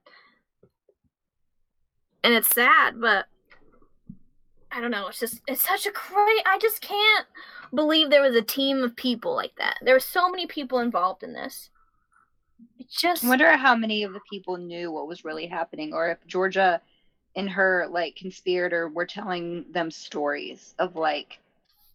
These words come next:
Speaker 2: you know.
Speaker 1: Well, we know at least four people knew what was going on.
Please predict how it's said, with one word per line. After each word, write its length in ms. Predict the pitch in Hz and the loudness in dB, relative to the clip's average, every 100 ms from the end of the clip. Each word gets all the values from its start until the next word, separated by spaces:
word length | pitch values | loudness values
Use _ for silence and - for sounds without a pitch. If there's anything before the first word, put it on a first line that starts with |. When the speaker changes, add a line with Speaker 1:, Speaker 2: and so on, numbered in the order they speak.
| _ _ _ | _ _ _
Speaker 2:
you 140 | 185 | -4
know. 380 | 170 135 92 196 - _ _ - | -2 -4 -6 -12 -18 _ _ 2
Speaker 1:
Well, 160 | 339 339 | 4 6
we 140 | 370 | 4
know 180 | 370 453 | 6 6
at 140 | 370 | 4
least 320 | 285 339 330 - | 2 -2 -4 -6
four 300 | 330 339 320 | 2 4 4
people 380 | - 302 - 254 | 2 -2 2 2
knew 160 | 240 | 2
what 160 | 226 180 | 2 0
was 140 | 226 | 0
going 300 | 233 226 214 | 0 2 2
on. 300 | 214 190 123 | 4 4 2